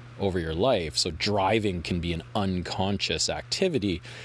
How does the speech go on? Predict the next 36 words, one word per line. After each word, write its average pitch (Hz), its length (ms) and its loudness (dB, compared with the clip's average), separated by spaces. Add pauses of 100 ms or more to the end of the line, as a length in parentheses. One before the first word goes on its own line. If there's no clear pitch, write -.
(180)
and 110 160 2
yet 101 280 2
it - 100 -6
frees 120 420 2
up 107 180 0
the 90 140 2
attention 98 640 0
in 85 100 -2
order 85 220 0
to 80 80 -2
be 80 120 0
very 82 300 0
precise. - 680 0
So - 340 0
the 98 80 -2
body 135 360 6
can 131 200 2
be 110 100 4
moving, 98 460 2
and 85 100 -2
we 87 80 2
can 95 140 0
be 87 100 0
paying 101 300 0
attention 147 420 2
to 117 100 0
the 85 100 -2
fact 80 460 -2 (500)
that 180 360 4 (280)
our 220 120 6
hands 135 500 4
are 104 120 0
basically 98 540 2
driving 92 880 2 (500)
the 98 240 0
car 87 720 0